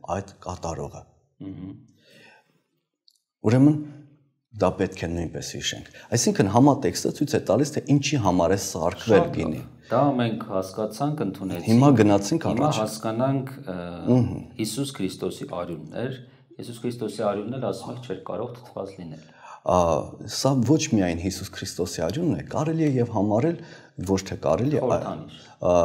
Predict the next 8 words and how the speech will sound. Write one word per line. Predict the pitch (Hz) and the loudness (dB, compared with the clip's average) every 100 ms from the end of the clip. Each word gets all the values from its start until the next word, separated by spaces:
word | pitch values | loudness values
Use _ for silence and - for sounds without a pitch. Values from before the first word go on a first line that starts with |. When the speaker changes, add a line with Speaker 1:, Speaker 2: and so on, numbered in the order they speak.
| 78 | 4
Speaker 1:
համարել | 73 104 113 123 147 107 | 2 2 4 4 2 4
և | 95 95 | 2 2
այն, | 117 151 | 0 2
որ | 107 104 - - - - _ _ _ _ _ _ _ _ _ _ | 2 -2 -4 -16 -20 -20 _ _ _ _ _ _ _ _ _ _
ջուրը | 95 92 113 127 165 - - - _ _ _ _ | -6 2 4 6 2 -2 -14 -20 _ _ _ _
արյուն | - 101 104 92 | -4 -2 0 0
դառավ | 90 92 110 95 | 0 0 0 -2
Եգիպտոսում։ | 80 - - - - - | -4 -6 -8 -12 -12 -16